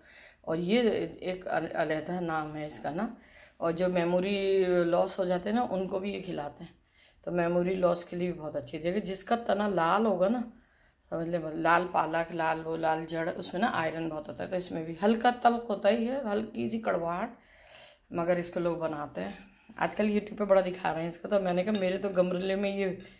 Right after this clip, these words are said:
फ्री की उगी हुई है। तो ये पुनर्नवा भी है, पता नहीं क्या क्या इसके India में नाम है भाई, मुख्तलिफ ज़बानों में।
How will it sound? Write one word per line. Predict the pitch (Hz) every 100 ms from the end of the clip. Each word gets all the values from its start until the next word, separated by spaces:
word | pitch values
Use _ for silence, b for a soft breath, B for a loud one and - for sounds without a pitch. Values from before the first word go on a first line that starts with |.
| B -
फ्री | 190 220
की | 214 196
उगी | 156 156
हुई | 151 151
है। | 160 _ b b b b b b b b
तो | 185
ये | 190 190
पुनर्नवा | 202 185 185 190 185 180 180
भी | 175
है, | 175
पता | 180 - 220
नहीं | 247
क्या | 208
क्या | 185 202
इसके | 196 -
India | 190 180 180 180
में | 175
नाम | 165 156
है | 156 156
भाई, | 156
मुख्तलिफ | 165 160 - 165
ज़बानों | 160 165 160 156
में। | 165 220